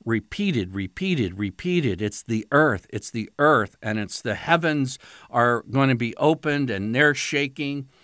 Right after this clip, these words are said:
There's cosmic disturbances, the earth utterly broken. This isn't some little faraway, uh, intangible type thing being described here. I, I just think we need to have just ears to simply be able to hear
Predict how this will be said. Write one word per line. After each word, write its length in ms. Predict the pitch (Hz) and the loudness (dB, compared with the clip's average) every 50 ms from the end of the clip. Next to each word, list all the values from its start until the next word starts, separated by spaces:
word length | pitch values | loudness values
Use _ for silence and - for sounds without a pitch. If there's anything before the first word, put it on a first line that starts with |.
| _ _ | _ _
There's 240 | - 117 110 104 - | -6 -4 -4 -4 -6
cosmic 640 | - - - - 139 143 151 139 131 147 143 131 131 | -10 -10 -6 0 2 2 2 2 0 -4 -4 -6 -6
disturbances, 1000 | - 135 123 - - - 143 135 135 135 135 127 123 - - 139 127 123 117 - | -6 -6 -6 -6 -4 -2 0 0 0 0 -2 -2 -2 -2 -4 -4 -4 -4 -4 -6
the 140 | - 107 104 - | -6 -8 -8 -4
earth 320 | - 143 139 135 135 131 - _ _ _ - | 0 2 2 2 0 -2 -8 _ _ _ -4
utterly 340 | 131 131 135 131 127 123 123 | -2 0 0 0 0 0 -2
broken. 520 | 107 - - 120 120 120 - - 123 123 | -2 -2 -2 -2 -2 -2 -2 -4 -4 -2
This 200 | 139 165 - - | -2 -2 -4 -4
isn't 340 | 170 165 156 - 156 131 110 | -2 -4 -2 -2 -2 -4 -4
some 400 | - - - 139 135 131 120 113 - - - - - - - _ _ | -4 -2 -2 0 0 0 0 -2 -6 -12 -20 -20 -20 -20 -20 _ _
little 440 | - 127 139 139 139 127 123 113 - _ _ _ _ _ _ _ _ _ _ _ | 0 2 2 4 4 2 0 -2 -4 _ _ _ _ _ _ _ _ _ _ _
faraway, 1120 | _ - - 127 127 139 143 135 127 120 117 117 120 127 120 120 123 120 120 117 104 - | _ -2 4 6 6 8 6 6 4 4 4 4 4 4 4 2 2 2 0 -2 -4 -8
uh, 260 | - 101 98 95 95 - | -6 -4 -4 -4 -4 -4
intangible 840 | - 160 160 160 156 139 - 117 135 131 135 135 123 127 113 127 117 113 | 0 2 4 4 4 2 0 -2 -2 0 0 -2 -2 -4 -6 -6 -8 -8
type 360 | - - 127 123 120 - - | -6 -6 -6 -6 -6 -6 -6
thing 280 | - 117 107 107 113 | -4 -2 -2 -2 -2
being 340 | 104 101 110 113 120 131 131 | -4 -2 -2 0 0 0 0
described 640 | 135 156 151 - - - 185 - 185 196 214 220 208 | 0 -2 -4 -4 -2 -2 0 0 0 0 -2 -2 -4
here. 320 | 135 117 101 78 76 - - _ _ _ _ _ _ _ - _ - | -4 -4 -4 -4 -6 -10 -16 _ _ _ _ _ _ _ -20 _ -8
I, 240 | 110 113 120 - 127 | -6 -6 -4 -2 -4
I 40 | 123 | -4
just 300 | - - 165 156 - - | -4 -4 -6 -6 -6 -6
think 180 | 180 175 170 - | -6 -6 -4 -2
we 120 | 151 135 | 0 0
need 300 | 131 135 151 165 151 135 | 2 2 2 2 0 -2
to 120 | - 127 107 | -4 -4 -2
have 280 | 107 135 127 117 101 | 0 0 0 0 0
just 280 | - - 131 - - - _ - | -2 -4 -4 -4 -4 -6 _ -12
ears 540 | 151 165 185 208 240 220 175 151 139 131 - | -10 -8 -4 0 4 4 4 4 4 0 -2
to 120 | - 110 | -6 -6
simply 340 | - - 151 147 135 143 135 | -4 -4 -4 -4 -4 -6 -6
be 140 | 120 131 131 | -6 -2 -2
able 220 | 143 147 127 131 | 0 0 0 0
to 120 | 117 117 110 | -2 -2 -2
hear 680 | 101 - - - 214 254 285 262 151 107 92 95 123 | -4 -6 -10 -6 -2 0 2 2 2 2 0 0 -4